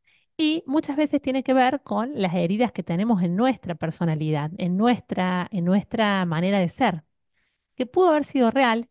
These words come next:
que realmente me abandonaron, realmente me rechazaron cuando era niño, realmente tuve una herida de vergüenza,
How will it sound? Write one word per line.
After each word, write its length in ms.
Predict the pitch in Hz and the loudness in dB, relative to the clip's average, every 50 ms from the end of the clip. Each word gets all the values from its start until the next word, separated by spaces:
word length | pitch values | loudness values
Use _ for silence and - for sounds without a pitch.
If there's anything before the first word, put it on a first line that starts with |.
| _ | _
que 120 | - 170 - | -10 -8 -4
realmente 800 | 170 180 185 190 185 185 185 196 202 196 - 202 202 208 - - | -2 -2 0 0 0 0 0 0 -2 -2 -2 -4 -4 -4 -6 -6
me 140 | 196 180 165 | -6 -4 -2
abandonaron, 760 | 160 151 160 165 156 156 165 175 180 185 196 190 190 180 180 | -2 -2 -2 -2 -2 -2 0 0 0 0 2 2 2 0 0
realmente 500 | 175 185 170 170 175 180 180 185 175 185 | 0 -2 -4 -2 -4 -4 -4 -4 -4 -4
me 120 | 180 170 | -4 -4
rechazaron 800 | 170 160 156 - - 160 160 - - 196 190 190 196 185 190 185 175 | -4 -4 -6 -6 -8 -10 -10 -4 -2 0 2 2 2 2 2 0 0
cuando 240 | - 190 175 165 165 | -2 -4 -6 -4 -4
era 140 | 165 165 | -2 -2
niño, 500 | 165 170 185 190 196 196 196 190 185 185 | -2 -2 -2 -2 0 0 0 0 0 0
realmente 460 | 175 170 165 170 180 175 175 170 180 175 | 0 0 -2 0 0 -2 -2 -2 -2 -2
tuve 300 | - 180 170 170 170 165 | 0 2 4 4 4 2
una 120 | 170 156 | 0 -2
herida 240 | 156 165 170 165 165 | -2 0 0 0 2
de 60 | 165 | 2
vergüenza, 720 | 165 156 151 156 170 196 202 196 190 185 - - 196 202 | 0 0 0 0 0 0 2 0 -2 -4 -4 -6 -8 -8